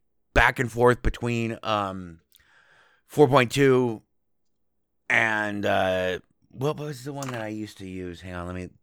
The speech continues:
take a look. Um, my daily driver, my go-to before Proton four point two was three dot sixteen, uh, hyphen eight beta.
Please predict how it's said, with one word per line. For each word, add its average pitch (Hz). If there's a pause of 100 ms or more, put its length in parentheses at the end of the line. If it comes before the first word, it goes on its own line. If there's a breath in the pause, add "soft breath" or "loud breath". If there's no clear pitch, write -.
(100)
take -
a 92
look. 92 (560 soft breath)
Um, 87 (680)
my 117
daily 113
driver, 104
my 110
go-to 113
before 104
Proton 104
four 101 (500)
point 98 (120)
two 139
was 107 (340 loud breath)
three 160
dot 131
sixteen, 123 (120)
uh, 107
hyphen 107
eight 101
beta. 101